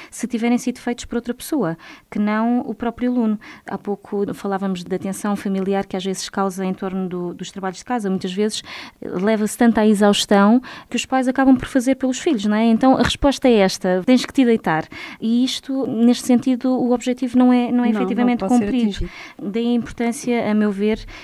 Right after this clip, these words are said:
Speaker 1: de os trabalhos deverem ser corrigidos e não apenas vistos. É importante que esse momento tenha lugar no espaço da aula, até mesmo para os alunos poderem expressar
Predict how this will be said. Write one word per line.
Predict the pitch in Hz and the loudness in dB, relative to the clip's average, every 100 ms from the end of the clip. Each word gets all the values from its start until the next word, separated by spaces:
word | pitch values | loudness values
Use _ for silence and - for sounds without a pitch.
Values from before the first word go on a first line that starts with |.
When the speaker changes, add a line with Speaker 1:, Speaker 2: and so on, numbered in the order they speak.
| - | -12
Speaker 1:
de | 202 | -12
os | - | -10
trabalhos | 202 202 208 | -6 -4 -4
deverem | 196 202 196 | -4 -4 -4
ser | 196 196 | -4 -8
corrigidos | 190 - 190 190 202 | -10 -10 -8 -8 -6
e | 190 | -6
não | 180 | -6
apenas | 175 175 170 156 | -6 -6 -8 -8
vistos. | 156 - - - - - - | -12 -14 -18 -18 -20 -16 -6
É | |
importante | 214 214 - 226 | -6 -4 -4 -6
que | 214 220 | -4 -6
esse | 202 - - | -6 -8 -4
momento | 208 208 220 214 | -2 0 -2 -4
tenha | - 262 240 | -2 0 0
lugar | 208 202 190 | -2 -4 -6
no | |
espaço | 190 - 185 180 - | -8 -10 -8 -10 -8
da | 180 | -6
aula, | 165 170 190 208 226 - - - | -4 -2 -2 -4 -6 -10 -16 -8
até | 220 262 | 0 2
mesmo | 269 277 | 4 2
para | 269 262 | 2 -2
os | 240 | 0
alunos | 247 262 254 - - | 2 2 2 -2 -10
poderem | - 233 233 | -8 -4 -2
expressar | 226 - - - 226 | -4 -8 -10 -4 -2